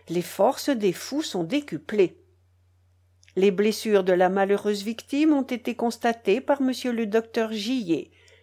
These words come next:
maire de Condé-le-Châtel, et monsieur le baron Friardel, agissant au nom de la famille, a dû compter au malheureux blessé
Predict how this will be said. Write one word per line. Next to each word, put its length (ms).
maire 440
de 100
Condé-le-Châtel, 1120
et 120
monsieur 420
le 120
baron 360
Friardel, 840
agissant 560
au 100
nom 160
de 100
la 160
famille, 640
a 120
dû 200
compter 500
au 100
malheureux 520
blessé 680